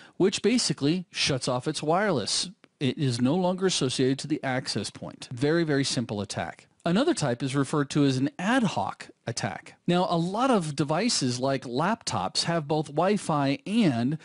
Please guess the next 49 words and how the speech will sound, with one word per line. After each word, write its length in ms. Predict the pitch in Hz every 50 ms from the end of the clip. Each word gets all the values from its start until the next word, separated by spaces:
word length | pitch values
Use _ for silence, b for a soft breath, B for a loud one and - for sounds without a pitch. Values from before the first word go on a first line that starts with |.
| B
Ethernet 480 | 208 233 247 - 185 143 131 - - -
cabling 580 | - - 240 254 240 190 151 127 107 101 104
built 300 | 107 - 127 120 110 -
into 280 | 117 107 98 98 - 110
them. 180 | 87 71 - -
And 140 | - 190 180
so 240 | - 214 202 196 196
a 120 | 180 175
user 360 | 170 165 208 233 196 202 190
comes 380 | 175 - 180 180 170 160 143 165
in 340 | 196 240 180 123 117 123 147
and 260 | - 160 143 143 147
they 360 | 143 143 139 139 143 147 - _ -
click 300 | - - 185 170 - -
in 240 | 180 180 165 139 131
for, 240 | - 127 110 110 123
you 80 | 117
know, 100 | 95 95
better 480 | 95 - 120 113 113 113 110 110 110 117 - _ _
communication 840 | - 123 113 113 110 - - 165 165 156 - - 165 156 151 151 147 - -
on 100 | 120 113
the 100 | 117 123
network. 420 | 165 202 202 147 135 131 147 -
They 280 | 175 170 170 165 156 - _ _ _
click 260 | - - 202 196 -
into 240 | 202 190 180 - 175
their 400 | 160 160 151 143 135 131 135 - -
R 100 | 170 165
J 200 | 156 165 160 151
forty-five 600 | - - 165 160 151 147 - 185 180 208 214 -
connection. 480 | - - 120 98 85 - - - - - - - -
Well, 240 | 185 190 185 202
in 180 | - - 190 185
an 140 | 185 185 - -
ad 260 | - 214 247 311 320
hoc 340 | 196 139 139 120 113 - -
attack, 480 | 117 - - 131 117 120 143 160 -
ad 200 | 185 208 269 254
hoc 280 | 190 202 196 185 - 165
means 260 | 151 151 160 170 147
a 80 | 143 135
one-to-one 560 | 127 113 120 123 127 127 120 117 113 113 107
relationship. 840 | 107 120 135 147 156 190 202 - - 160 131 - - 92 - - -
So 260 | - - 175 170 160
the 140 | 160 170 165
attacker 440 | 151 - 202 233 269 269 - 131
simply 360 | 123 - 151 139 135 139 143 135
comes 360 | - - 147 135 127 123 135
in 400 | 208 247 240 143 107 104 127